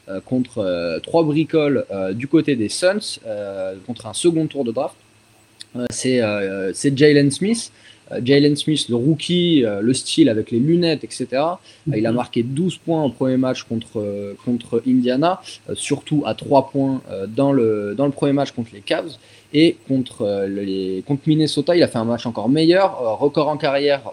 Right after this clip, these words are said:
Speaker 1: en rebond et en points, avec dix, euh, un, dix, un joli dix-sept douze. Euh, donc voilà pourquoi cette hype. Et derrière Carlisle, c'est un projet qui peut vraiment bien marcher.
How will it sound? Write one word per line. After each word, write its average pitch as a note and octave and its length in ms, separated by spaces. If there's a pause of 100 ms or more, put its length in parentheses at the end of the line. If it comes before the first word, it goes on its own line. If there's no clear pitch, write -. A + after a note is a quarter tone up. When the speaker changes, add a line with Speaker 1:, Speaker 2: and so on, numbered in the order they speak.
Speaker 1:
en D#3 120
rebond C#3 440
et F3+ 80
en D#3 120
points, E3+ 340
avec A#2+ 320
dix, B2+ 260
euh, A2 200
un, A2+ 140
dix, C3+ 200
un A#2 180
joli D#3+ 280
dix-sept D3 400
douze. F3+ 220 (880)
Euh, A2 160 (440)
donc D3 200
voilà D3 220
pourquoi D3+ 280
cette D3+ 220
hype. A2+ 200
Et C3+ 80
derrière C3 360
Carlisle, D3 360
c'est E3 120
un A#2 100
projet B2+ 320
qui - 120
peut G#2+ 120
vraiment D#3+ 320
bien D3 160
marcher. E3 460